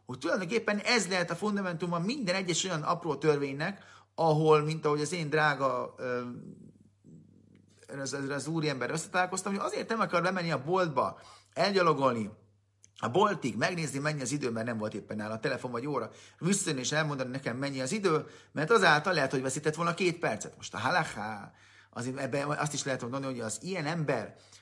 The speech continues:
aki ezt ilyen szigorúan veszi, az valóban tényleg, ö, ö, az hitbuzgóbb a keleténél, és ez már azért több a soknál, de a halaká mégiscsak ad ennek egy egészséges, ö, ö, keretet. Azt mondja halaká, azt mondja a vallások, hogy tulajdonképpen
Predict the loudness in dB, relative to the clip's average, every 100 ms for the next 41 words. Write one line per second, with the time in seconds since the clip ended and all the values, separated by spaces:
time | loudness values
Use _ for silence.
0 | -6 -4 -2 -2 -2 -4 -4 -2 -2 -4
1 | 0 2 4 4 2 0 0 -2 -4 -8
2 | -16 -12 -8 2 6 6 6 2 0 2
3 | 2 2 2 2 2 -2 -8 -20 _ -2
4 | 0 2 -2 -6 -12 -10 0 2 2 2
5 | 0 2 0 0 -2 0 0 -2 -4 -4
6 | -4 -4 -2 -2 -2 -4 -2 -2 -2 -6
7 | -8 -10 -10 -8 -4 -4 -4 -6 -6 -6
8 | -6 -4 -2 -2 -2 -4 -4 -4 -4 -6
9 | -6 -6 -6 -6 -8 -10 -20 _ -4 0
10 | 2 2 -2 -6 0 0 0 -6 -14 -12
11 | -10 -8 -4 -4 -4 -4 -6 -6 -12 -20
12 | -20 -20 -20 _ -10 -6 -2 -2 -2 -2
13 | -4 -6 -4 -2 -2 -2 -2 -2